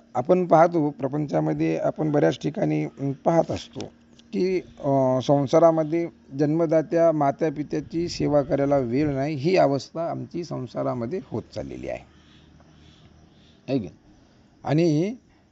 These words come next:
इकडे भगवंत भक्ताची सर्वतोपरी काळजी घेत आहे.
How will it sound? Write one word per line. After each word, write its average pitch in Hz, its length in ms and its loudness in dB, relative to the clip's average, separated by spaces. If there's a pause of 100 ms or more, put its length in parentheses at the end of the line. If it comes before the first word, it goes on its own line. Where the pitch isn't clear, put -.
(240)
इकडे 180 420 6
भगवंत 165 560 0
भक्ताची 170 840 0
सर्वतोपरी 165 880 2
काळजी 107 360 -4
घेत 90 280 -12
आहे. - 160 -14